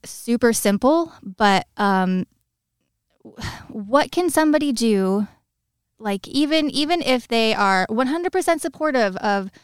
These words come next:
um, transgender folks, and then also people who are feeling a little, uh, about the whole issue, what are some things that we could do to, as a collective community,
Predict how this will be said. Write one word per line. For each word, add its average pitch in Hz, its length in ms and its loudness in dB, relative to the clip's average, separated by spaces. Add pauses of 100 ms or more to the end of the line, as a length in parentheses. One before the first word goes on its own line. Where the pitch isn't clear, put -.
(300)
um, 202 360 0 (340)
transgender 226 540 0
folks, - 400 -2 (720)
and 269 160 2
then 262 220 4
also 226 540 2
people - 600 -2 (260)
who 202 300 0
are 175 460 0 (840)
feeling 226 260 2
a 214 40 2
little, 202 260 0 (240)
uh, 320 560 4 (220)
about 220 260 0
the 202 100 -2
whole 190 220 0
issue, 170 380 -4 (240)
what 294 260 2
are 508 120 2
some 494 260 4
things 302 680 2
that 233 520 2 (720)
we 240 280 0
could 277 180 2
do 233 240 2
to, 226 520 0
as 254 160 2
a 277 80 0
collective 302 540 -2
community, 170 720 -4